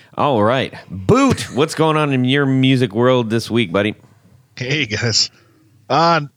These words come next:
Speaker 2: there's, there's a whole lot going on. Um, uh, on top of restructuring the business and all that <laughs> stuff, <laughs> I'm, uh, working on, uh, quite a few builds. Uh, Flyweight's been our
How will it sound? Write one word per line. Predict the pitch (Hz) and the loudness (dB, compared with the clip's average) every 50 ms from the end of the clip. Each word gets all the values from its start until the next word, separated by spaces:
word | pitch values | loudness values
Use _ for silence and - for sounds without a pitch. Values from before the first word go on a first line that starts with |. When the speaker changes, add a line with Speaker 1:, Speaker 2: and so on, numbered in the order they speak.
| _ - - | _ -6 -2
Speaker 2:
there's, | 185 170 165 143 - - | 0 2 2 2 0 0
there's | 143 143 135 127 | 0 0 0 0
a | 113 | -2
whole | 101 117 156 170 135 | -2 -2 -2 0 0
lot | 104 101 101 - | 0 0 0 -2
going | - 110 104 104 101 104 | -4 -6 -6 -4 -4 -2
on. | 101 104 107 107 107 - - | -2 -2 -2 -2 -4 -6 -6
Um, | 80 110 110 104 104 101 101 98 - _ - | -4 -2 -2 0 -2 -2 -6 -10 -14 _ -10
uh, | 123 117 92 - | -8 -8 -6 -6
on | 101 107 110 - | -6 -6 -6 -6
top | - - 139 139 - 127 | -4 -4 -4 -4 -4 -6
of | 110 110 117 | -8 -8 -8
restructuring | 117 117 113 107 - - - 113 107 98 - - - 107 104 101 92 | -6 -6 -4 -4 -4 -4 -4 -4 -4 -4 -4 -6 -8 -8 -8 -8 -8
the | 92 87 | -8 -8
business | 90 98 92 90 - 92 92 - - 104 | -6 -6 -6 -6 -6 -8 -8 -8 -8 -8
and | 92 90 | -8 -6
all | 87 90 | -6 -6
that | 90 - - | -6 -4 -4
<laughs> | |
stuff, | - - - - - - - _ - - - - 262 254 - - - - - - - - - - - - - - - - _ | -4 -4 -4 -6 -12 -16 -16 _ -10 -10 -6 -4 -6 -4 -4 -4 -6 -6 -6 -6 -4 -2 0 0 -2 -2 -6 -8 -12 -14 _
<laughs> | - | -6
I'm, | 113 113 110 107 107 101 | -4 -2 -2 -2 -2 -2
uh, | 98 95 95 95 90 90 90 - - _ _ _ _ _ _ _ _ | 0 0 0 0 0 -2 -2 -6 -10 _ _ _ _ _ _ _ _
working | - 113 110 104 - 110 107 | -6 -4 -4 -4 -4 -6 -4
on, | 104 101 101 101 | -2 -2 -2 -2
uh, | 95 95 92 98 92 95 107 104 101 - - | 0 0 0 0 -2 -4 -8 -12 -12 -12 -8
quite | - 113 104 101 | -4 -4 -2 -2
a | 101 | -4
few | - - 104 98 | -6 -6 -6 -6
builds. | 90 95 98 98 98 101 101 101 95 - - 101 | -6 -4 -2 0 0 0 0 0 0 -2 -4 -4
Uh, | 92 90 90 90 87 - _ _ - | -4 -4 -4 -4 -6 -8 _ _ -8
Flyweight's | - 113 104 104 101 98 95 90 - - | -4 -2 -2 -2 -2 -2 -4 -4 -6 -8
been | - - 101 95 | -8 -8 -8 -6
our | 92 90 92 92 - | -6 -4 -6 -6 -8